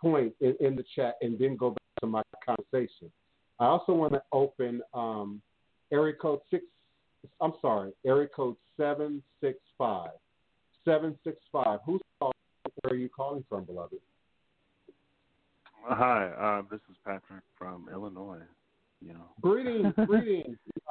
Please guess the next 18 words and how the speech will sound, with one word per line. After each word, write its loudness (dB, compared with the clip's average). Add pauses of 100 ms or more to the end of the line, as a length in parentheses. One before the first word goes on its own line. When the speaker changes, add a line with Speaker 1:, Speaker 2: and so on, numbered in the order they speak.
(460)
Speaker 1:
You -2
know, 2
I 4
was -2
born 0
in -2
Illinois. -2
I -6
was -10 (100)
born -2
in -6
Chicago. -6 (1600)
Speaker 2:
Oh, -10
wow. -14 (320)
I -8
didn't -8
know -12
that. -10